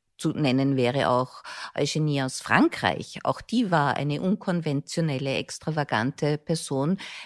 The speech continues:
mit der sie auch eine Geistesverwandtschaft gepflegt hat und gehabt hat und die sie auch konkret getroffen hat.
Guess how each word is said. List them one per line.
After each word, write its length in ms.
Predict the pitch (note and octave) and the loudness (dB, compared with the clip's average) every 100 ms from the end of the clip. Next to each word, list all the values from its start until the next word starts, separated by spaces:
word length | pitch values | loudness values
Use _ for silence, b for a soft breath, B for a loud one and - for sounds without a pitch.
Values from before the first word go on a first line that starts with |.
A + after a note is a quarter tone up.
| B | B
mit 180 | G#3+ F3 | 0 4
der 160 | D3+ | 4
sie 220 | - F3 | 4 2
auch 340 | - G3+ C#4+ - | 4 6 4 2
eine 240 | D#3+ D#3 | -2 0
Geistesverwandtschaft 1200 | D3 B2+ - E3+ - F3 D#3+ D3 - F#3+ - - - _ _ _ _ _ _ | 2 2 0 -6 -4 -2 0 0 0 -4 -4 -18 -18 _ _ _ _ _ _
gepflegt 680 | - - - B2 - - - | -6 -6 -2 -2 -2 -8 -2
hat 340 | F3+ - - | 0 0 -4
und 300 | - E3+ E3+ | -6 -4 -4
gehabt 560 | - D3 A2+ - - - | -2 -2 0 0 -2 -2
hat 240 | A3+ A#3+ | -2 0
und 300 | F#3+ F#3+ - _ - - | 0 -2 -2 _ -12 -4
die 80 | G3+ | -2
sie 180 | - | 0
auch 180 | - F3+ | 2 0
konkret 560 | - F3+ - E3 F3+ - | 0 -2 0 -2 -2 -6
getroffen 520 | G#3+ - G#3+ - F3 | -4 -2 -2 0 0
hat. 260 | G#2+ - | 0 -4